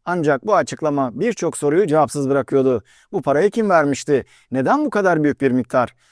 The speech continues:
Suikast sonrası kaçış için bu kadar paraya gerçekten ihtiyaç var mıydı?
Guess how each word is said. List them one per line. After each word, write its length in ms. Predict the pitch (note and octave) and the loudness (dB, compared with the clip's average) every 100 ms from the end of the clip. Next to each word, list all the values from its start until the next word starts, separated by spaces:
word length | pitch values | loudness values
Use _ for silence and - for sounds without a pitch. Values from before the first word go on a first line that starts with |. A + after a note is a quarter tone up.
| _ | _
Suikast 440 | - C#3+ - C4+ - | -8 -4 0 0 0
sonrası 380 | A3+ G#3+ G3 | 0 0 -2
kaçış 360 | F#3 E3+ B3 A3+ | -4 -4 -4 -8
için 320 | G#3 G3 E3 | -6 -6 -4
bu 60 | A3+ | -2
kadar 300 | A3 F3+ D#3 | 0 0 0
paraya 300 | F3 F3+ D3+ | 0 0 0
gerçekten 640 | B2 A#3 - E3+ - C3 G3+ | 2 0 0 -6 -4 -8 -4
ihtiyaç 500 | F#3+ - A3+ C4+ E3 | -4 -2 -2 -2 2
var 160 | F#3+ | 4
mıydı? 440 | D#3 D3 C3+ B2+ | 4 2 2 0